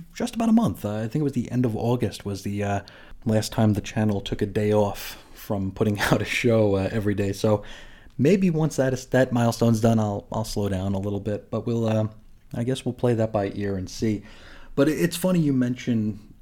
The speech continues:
having to choose between Excalibur and, uh, nineteen sixty-three, because I had a similar quandary not too long ago. I've mentioned before that I'm usually ahead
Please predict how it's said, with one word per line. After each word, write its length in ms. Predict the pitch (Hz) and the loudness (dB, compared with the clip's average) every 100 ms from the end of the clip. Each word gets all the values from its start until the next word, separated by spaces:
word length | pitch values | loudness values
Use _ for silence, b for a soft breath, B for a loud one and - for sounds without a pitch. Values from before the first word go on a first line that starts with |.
| - | -4
having 260 | 135 135 127 | 0 0 0
to 120 | - | -4
choose 400 | - 127 123 98 | -4 0 0 0
between 680 | 110 - 107 107 104 101 101 | -6 -6 -2 2 2 0 -4
Excalibur 840 | 113 - - 117 107 107 98 92 - - - _ - | -6 -8 -8 -4 -2 -2 -4 -8 -12 -20 -20 _ -14
and, 640 | 98 95 95 95 95 92 | -10 -8 -6 -4 -4 -6
uh, 300 | 92 92 90 B B B B B - | -8 -8 -10 B B B B B -4
nineteen 300 | 98 107 92 | -2 -2 -4
sixty-three, 640 | 104 - 92 123 170 120 - | -4 -4 -4 -2 -4 -4 -6
because 560 | 101 110 104 101 98 - | -4 0 0 -2 -6 -8
I 140 | 113 | -6
had 180 | 107 110 | -2 -2
a 40 | |
similar 560 | 104 - 113 107 101 95 | 0 2 4 4 2 -2
quandary 560 | - - 107 104 98 98 | -6 -4 -2 -2 -2 -2
not 220 | 98 - | -2 -4
too 100 | 104 | -2
long 240 | 98 98 | -2 -2
ago. 340 | 95 98 98 B B B B B B - | -2 -2 -4 B B B B B B 0
I've 140 | 170 170 | 4 6
mentioned 300 | 165 156 123 | 4 2 0
before 340 | - 123 123 | 0 0 2
that 140 | 117 113 | 2 2
I'm 220 | 113 117 | 0 2
usually 340 | 185 160 135 | 2 2 2
ahead 420 | 117 - 107 107 | 0 -2 -2 -2